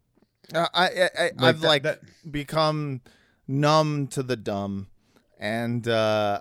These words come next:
Speaker 1: I expect the dumb regularly now, and so I, I'm, like, ten steps ahead of the dumb.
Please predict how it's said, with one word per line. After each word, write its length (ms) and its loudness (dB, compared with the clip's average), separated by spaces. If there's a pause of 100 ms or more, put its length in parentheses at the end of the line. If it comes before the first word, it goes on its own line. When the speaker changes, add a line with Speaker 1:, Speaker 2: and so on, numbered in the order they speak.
Speaker 1:
I 120 2
expect 580 -2
the 100 -2
dumb 440 -4
regularly 800 -2
now, 500 -4 (340)
and 260 0
so 520 2 (260)
I, 280 2
I'm, 200 0
like, 240 -4
ten 260 0
steps 420 0
ahead 340 2
of 160 -2
the 100 -2
dumb. 420 0